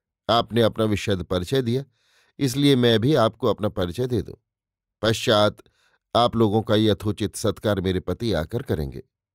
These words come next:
मैं पांचाल राज द्रुपद की कन्या और पांचों पांडवों की परिणीता पत्नी हूं।"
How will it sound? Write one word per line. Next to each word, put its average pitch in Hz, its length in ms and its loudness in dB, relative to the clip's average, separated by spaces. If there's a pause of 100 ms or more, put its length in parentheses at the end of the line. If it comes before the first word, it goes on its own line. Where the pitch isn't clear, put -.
(520)
मैं 127 140 2
पांचाल 120 580 2
राज 113 280 2
द्रुपद 110 420 -2
की 113 160 -4
कन्या 123 340 0
और 107 140 2
पांचों 110 420 0
पांडवों 104 500 0
की 113 140 -6
परिणीता 104 560 -2
पत्नी 123 400 -6
हूं।" 80 140 -8